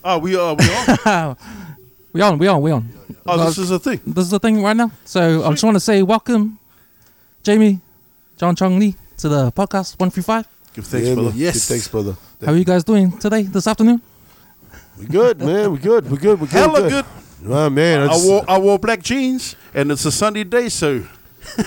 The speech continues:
Speaker 3: I came in here to
Speaker 1: I'm
Speaker 3: smelling
Speaker 1: feeling
Speaker 3: that
Speaker 1: clever.
Speaker 3: chicken, man. I smell that chicken.
Speaker 1: <laughs>
Speaker 3: That chicken. <laughs> Nah, man. Thank you so much for having us here, brother. Thank you. Nah,
Speaker 2: So
Speaker 3: man.
Speaker 2: how was your Christmas anyway? How was your Christmas and New Year's?
Speaker 1: <coughs>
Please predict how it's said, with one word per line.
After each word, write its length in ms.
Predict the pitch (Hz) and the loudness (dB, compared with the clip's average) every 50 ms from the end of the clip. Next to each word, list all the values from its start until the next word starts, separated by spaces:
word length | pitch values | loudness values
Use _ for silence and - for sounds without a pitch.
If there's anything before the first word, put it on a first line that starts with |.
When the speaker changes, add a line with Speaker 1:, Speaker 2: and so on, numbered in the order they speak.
| - 294 294 - 165 - 285 - - - 196 190 - _ - | -4 -2 -4 -4 -2 -4 -6 -6 -6 -6 -8 -8 -8 _ -4
Speaker 3:
I 120 | 160 185 - | -4 -4 0
came 240 | - 170 156 147 143 | 0 2 2 2 2
in 100 | 139 131 | 0 2
here 200 | 151 165 160 151 | 2 2 2 2
to 60 | 139 143 | 2 2
Speaker 1:
I'm 40 | 131 | 2
Speaker 3:
smelling 380 | 147 147 151 165 165 185 180 170 | 2 0 2 2 2 2 2 2
Speaker 1:
feeling 140 | 151 139 131 | 0 0 2
Speaker 3:
that 140 | - 233 220 | 2 2 2
Speaker 1:
clever. 160 | 220 180 151 | 2 0 0
Speaker 3:
chicken, 200 | 185 160 143 139 | -2 -4 -4 -2
man. 280 | 147 151 160 185 196 160 | -2 0 2 2 2 2
I 80 | 160 | 0
smell 300 | 156 - 156 151 156 151 | -2 -2 -2 -2 -2 0
that 200 | 143 131 113 - | 0 -2 -4 -4
chicken. 500 | - - 214 208 190 202 196 185 160 139 - | -4 -2 -2 0 2 2 2 2 2 0 -2
Speaker 1:
<laughs> 540 | 226 220 185 240 226 - - 190 - - | -4 -6 -6 -6 -6 -6 -6 -8 -6 -2
Speaker 3:
That 220 | - 170 180 180 - | -2 0 -2 -2 -2
chicken. 760 | - - 240 240 220 240 240 247 240 240 226 202 165 127 92 - _ _ _ _ _ - | 0 2 2 2 4 4 4 6 6 6 4 4 0 -4 -14 -18 _ _ _ _ _ -20
<laughs> 2750 | - - - 185 - 196 180 - 294 - - - - 202 226 427 - - - - - - 147 - - - - - - - - 147 - 233 - 151 208 - - - 143 139 139 135 135 135 147 147 135 131 131 127 123 123 117 - - - - - - - - _ - | -18 -16 -14 -12 -12 -12 -12 -10 -10 -12 -10 -8 -8 -8 -8 -8 -8 -8 -8 -8 -8 -10 -10 -10 -10 -10 -12 -12 -10 -10 -10 -10 -10 -8 -10 -8 -8 -8 -8 -6 -6 -6 -6 -4 -4 -2 -2 -2 -2 -2 -2 -2 -2 -4 -4 -6 -10 -20 -20 -20 -20 -20 -20 _ -14
Nah, 220 | 104 101 101 95 92 | -12 -10 -8 -6 -4
man. 160 | 98 107 107 | -4 -4 -2
Thank 220 | - 160 165 139 | 0 -2 -2 -2
you 60 | 139 135 | -2 -4
so 140 | - 156 151 | -2 -2 0
much 160 | 143 139 131 - | 0 -2 -4 -2
for 120 | - 120 | -2 -2
having 240 | 131 131 120 120 117 | 0 0 -2 -2 -4
us 140 | 120 113 - | -6 -4 -4
here, 100 | 123 117 101 | -4 -4 -2
brother. 240 | 117 113 113 110 - - _ - | -2 -2 -2 -4 -6 -10 _ -10
Thank 180 | 117 107 95 | -8 -8 -10
you. 80 | 107 101 - - _ _ _ _ - - - - _ _ _ _ - | -12 -18 -20 -20 _ _ _ _ -20 -20 -20 -20 _ _ _ _ -18
Nah, 140 | - 214 | -8 -2
Speaker 2:
So 60 | 226 226 | 0 2
Speaker 3:
man. 120 | 214 208 | 4 4
Speaker 2:
how 120 | 240 240 | 4 4
was 100 | 240 220 | 2 2
your 160 | 247 226 202 180 | 2 2 2 2
Christmas 320 | - 247 208 214 185 - | 0 -4 -2 -2 -2 0
anyway? 220 | 226 196 147 117 - | 0 0 0 0 -2
How 120 | - 180 190 | -2 -2 -2
was 80 | 180 | -2
your 60 | 175 | -2
Christmas 280 | - 214 190 190 175 - | -2 -4 -4 -2 -2 0
and 80 | 180 185 | 2 4
New 80 | 190 165 | 4 4
Year's? 140 | 139 117 | 2 0
Speaker 1:
<coughs> 160 | - - - | -2 -6 -6